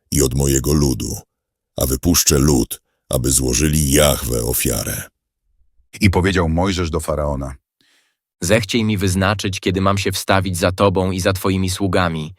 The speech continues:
Speaker 3: i za twoim ludem, aby odciąć te żaby od ciebie i od twoich domów, tak aby pozostały tylko w Nilu”.
Speaker 2: I powiedział:
Speaker 1: „Jutro”.
Speaker 2: A Mojżesz odpowiedział:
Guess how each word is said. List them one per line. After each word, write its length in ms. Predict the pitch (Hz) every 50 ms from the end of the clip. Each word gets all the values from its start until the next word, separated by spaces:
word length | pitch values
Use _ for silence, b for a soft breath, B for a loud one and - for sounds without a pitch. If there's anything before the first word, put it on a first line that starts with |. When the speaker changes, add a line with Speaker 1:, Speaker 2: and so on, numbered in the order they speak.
| _ _ _ _ -
Speaker 3:
i 100 | - 107
za 120 | 101 104
twoim 360 | 98 - - 113 110 107 104 98
ludem, 520 | 101 117 117 95 82 73 67 60 57 104 98 b b b b b
aby 260 | - 104 95 110 104 -
odciąć 480 | - 120 113 - - 120 110 101 98
te 120 | - 110 101
żaby 320 | 90 104 98 98 95 101
od 160 | 92 87 -
ciebie 380 | - - - 101 95 90 98 90
i 120 | 78 98
od 160 | 95 90 -
twoich 360 | - - - 101 95 92 87 92
domów, 520 | 90 98 90 80 80 71 65 - - - _ _ _ _ _ _ _ _ _
tak 260 | - 110 120 120 104 -
aby 200 | - 98 104 101
pozostały 520 | - 104 92 98 95 - 107 101 101 98
tylko 380 | 92 - 113 110 113 107 113 101
w 80 | 90
Nilu”. 380 | 95 92 85 78 71 64 58 - 98 95 _ _ _ _ _ _ _ _ _ _ _ _ _ -
Speaker 2:
I 100 | - 120
powiedział: 560 | - 117 101 95 104 95 87 90 82 82 80 - - -
Speaker 1:
„Jutro”. 600 | - 71 80 78 67 - - - 110 - - - _ _ _ _ _ _ _ _ _ _ _ _ _ -
Speaker 2:
A 120 | - 82
Mojżesz 420 | 85 87 104 131 143 123 123 104 -
odpowiedział: 600 | 98 82 - 90 82 87 85 76 85 80 80